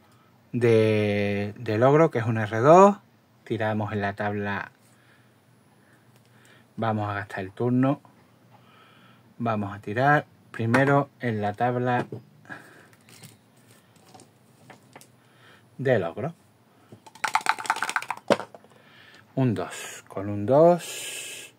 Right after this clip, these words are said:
R dos, un tesoro corriente. ¿Vale? Que para eso hemos dejado a la ladrona. Robamos con dos. O una trampa para osos o un tesoro maravilloso. Vamos, no, no hay duda aquí.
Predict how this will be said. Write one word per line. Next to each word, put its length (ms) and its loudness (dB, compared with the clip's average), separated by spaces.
R 220 -6
dos, 300 0
un 180 -2
tesoro 580 -2
corriente. 880 -4
¿Vale? 240 -4
Que 380 -10
para 180 -2
eso 160 -6
hemos 160 -2
dejado 220 -4
a 80 -2
la 80 -4
ladrona. 380 -4
Robamos 360 -10
con 280 -12
dos. 160 -18
O 100 -2
una 160 2
trampa 380 2
para 300 6
osos 420 2
o 80 -4
un 120 2
tesoro 300 -2
maravilloso. 400 -8
Vamos, 360 -12
no, 240 -6
no 280 10
hay 160 10
duda 320 6
aquí. 300 -6